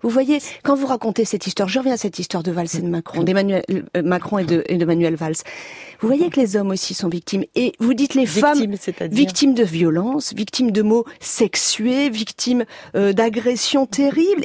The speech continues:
Speaker 1: et eux aussi contraints au silence. Vous dites, j'ai dû me taire, je sors du silence.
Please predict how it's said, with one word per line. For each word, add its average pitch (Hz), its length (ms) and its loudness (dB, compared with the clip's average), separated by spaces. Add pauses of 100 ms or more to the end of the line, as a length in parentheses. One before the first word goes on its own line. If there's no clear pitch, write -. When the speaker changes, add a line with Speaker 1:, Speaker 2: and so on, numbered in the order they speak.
(120)
Speaker 1:
et 269 260 2
eux 247 80 2
aussi 254 340 -2
contraints 208 320 -4
au 160 80 -2
silence. 165 560 -8
Vous 233 80 -6
dites, 254 200 -8
j'ai 285 100 0
dû 226 120 -2
me 240 100 2
taire, 233 360 -2
je 202 100 -2
sors 202 200 -6
du 185 100 -10
silence. 185 440 -4